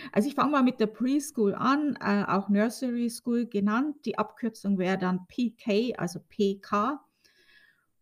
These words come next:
Und, äh, die Preschools, die sind, äh, privat geführt meistens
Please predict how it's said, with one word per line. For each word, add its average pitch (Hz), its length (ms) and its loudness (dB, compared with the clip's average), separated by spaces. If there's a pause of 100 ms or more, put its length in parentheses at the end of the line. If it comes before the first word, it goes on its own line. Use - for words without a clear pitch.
(140)
Und, 202 600 6
äh, 185 440 0
die 185 360 0
Preschools, 226 720 -2
die 208 120 -4
sind, 185 440 -4
äh, 175 240 -2
privat 185 640 -4
geführt 247 560 -2
meistens 202 720 0